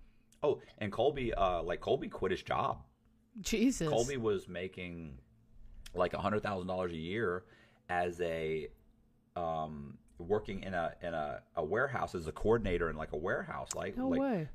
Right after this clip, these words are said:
Speaker 1: um, you know, the truck, d-, doing
Speaker 2: Yeah.
Speaker 1: the trucks and everything. And, but he just, he's, he got to a point after so many years, he's got a, a, a daughter. He's a daughter. He's a daughter. He's a, married, has a daughter, young guy. And he's just like, I got to that point where I was like,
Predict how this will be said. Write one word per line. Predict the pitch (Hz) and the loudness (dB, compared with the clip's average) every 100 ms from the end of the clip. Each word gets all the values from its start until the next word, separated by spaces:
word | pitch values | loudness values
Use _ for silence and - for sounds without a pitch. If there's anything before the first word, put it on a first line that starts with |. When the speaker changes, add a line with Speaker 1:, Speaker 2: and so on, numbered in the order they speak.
| - | -2
Speaker 1:
um, | 87 78 82 | 2 4 2
you | 101 | -2
know, | 78 | 0
the | 76 | 0
truck, | - 82 - - 78 | 2 2 0 -8 -6
d-, | 85 | 2
doing | 92 87 | 6 8
Speaker 2:
Yeah. | 98 104 | 8 6
Speaker 1:
the | - | 8
trucks | 92 90 - | 6 4 0
and | 90 | -2
everything. | 87 85 87 85 85 - - - _ _ | -2 0 0 -2 -4 -14 -20 -20 _ _
And, | 85 85 82 | -2 0 2
but | 95 | 2
he | 92 90 | 2 0
just, | 90 - | -2 -2
he's, | 98 | -2
he | - | -2
got | 95 92 | 4 4
to | 85 | 4
a | |
point | 73 - 104 | 2 0 -2
after | 85 - 80 | -4 -4 -6
so | - 98 | 0 2
many | 95 82 | 2 -4
years, | 78 104 101 78 78 - - - _ | -4 0 0 0 -6 -20 -20 -20 _
he's | - 85 | -8 -2
got | 85 80 | 2 2
a, | 82 - | 0 0
a, | 87 73 - 82 - | 2 2 0 -4 -2
a | |
daughter. | - 98 151 226 - - _ - - - | 0 0 0 -4 -12 -20 _ -20 -20 -12
He's | 123 | -8
a | |
daughter. | 110 113 160 202 - | -4 -4 -4 -10 -10
He's | - 135 | -2 4
a | |
daughter. | 117 110 113 | 10 10 10
He's | 113 | 8
a, | 120 107 | 4 0
married, | 104 110 110 110 | 2 6 6 4
has | 104 104 | 2 -2
a | 104 | 2
daughter, | 101 95 98 | 4 4 4
young | 98 107 131 95 - | 6 6 6 0 -8
guy. | 76 80 76 73 - - | -2 0 0 -2 -8 -6
And | 104 | -2
he's | 101 | -2
just | 104 | 0
like, | 95 87 | 2 2
I | 87 | 4
got | 92 | 4
to | 95 | 4
that | 87 - | 2 2
point | - 117 110 | 0 0 0
where | 87 80 | 2 2
I | |
was | 80 - | 2 0
like, | 78 71 - | 0 0 -4